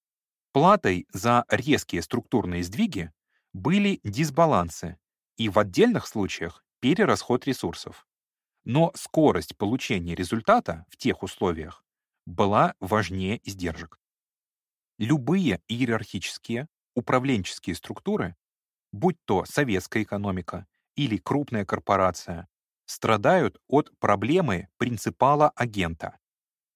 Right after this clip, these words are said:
сводящейся к тому, что цели исполнителей могут не совпадать с целями руководства. Руководителю нужно,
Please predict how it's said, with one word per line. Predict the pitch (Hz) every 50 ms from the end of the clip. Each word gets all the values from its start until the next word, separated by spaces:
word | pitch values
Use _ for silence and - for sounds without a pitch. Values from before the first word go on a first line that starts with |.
| _
сводящейся | - - - - 123 131 143 120 98 - 101 90 - 95
к | - -
тому, | - 107 123 160 226 240 _ _ _ _ _ -
что | - - - - 135 131 120 - -
цели | - - 175 196 208 180 135
исполнителей | 147 - - - 143 131 110 92 85 - - 101 95 98 113 - _ _ _ _ _ _ _ -
могут | 110 127 165 165 131 131 120 - -
не | - 110 110 120 131 151 180
совпадать | - - 165 - - - 139 107 98 90 101 - - _ _
с | - - -
целями | - - 113 104 110 123 120 123
руководства. | 120 123 - 120 98 87 80 - - - 85 87 92 _ _ _ _ _ _ _ _ _ _ _ _ _ _ _ _ -
Руководителю | - 127 123 - 135 113 120 123 151 220 233 - - 101 98
нужно, | 95 101 107 98 90 - 87 - -